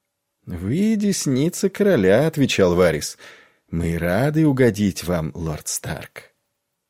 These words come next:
Когда остальные заняли свои привычные места, Эддард Старк вдруг заметил, насколько он не на месте здесь, в этой комнате, посреди этих людей.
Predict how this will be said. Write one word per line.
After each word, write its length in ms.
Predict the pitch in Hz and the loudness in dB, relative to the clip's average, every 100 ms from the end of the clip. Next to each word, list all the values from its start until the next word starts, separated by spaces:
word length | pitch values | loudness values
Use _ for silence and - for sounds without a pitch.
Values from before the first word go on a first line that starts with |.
| _ _ _ _ | _ _ _ _
Когда 320 | 95 92 110 | -4 2 2
остальные 500 | 104 - 117 127 113 | 2 2 0 2 0
заняли 400 | 98 110 104 90 | 4 4 4 2
свои 280 | 87 95 92 | 0 0 0
привычные 560 | - 98 101 - 92 87 | 0 0 0 -2 -2 -2
места, 520 | 92 - - 117 82 - - _ _ _ _ | -2 -2 2 2 2 -6 -20 _ _ _ _
Эддард 400 | 98 123 131 127 | 2 4 4 2
Старк 420 | - - 156 101 | 0 4 4 2
вдруг 280 | 95 110 95 | 0 0 2
заметил, 640 | 95 113 131 107 - 82 - - | 2 2 4 2 0 -2 -2 -4
насколько 680 | 98 123 - - 127 - 117 | 0 0 -2 0 0 0 2
он 260 | 113 107 107 | 4 4 4
не 100 | 110 | 4
на 160 | 110 | 4
месте 540 | 113 110 78 - - - | 2 2 0 -4 -12 -14
здесь, 560 | - 80 - - - _ | -14 -14 -14 -16 -18 _
в 80 | - | -8
этой 200 | 90 98 | -6 -6
комнате, 580 | - 120 85 73 - - - - - _ _ - | 0 2 2 -2 -10 -14 -18 -20 -20 _ _ -6
посреди 540 | 107 107 113 90 87 | -4 -2 -2 0 -2
этих 260 | 80 82 85 | -4 -8 -10
людей. 540 | 73 - - - _ | -10 -10 -14 -16 _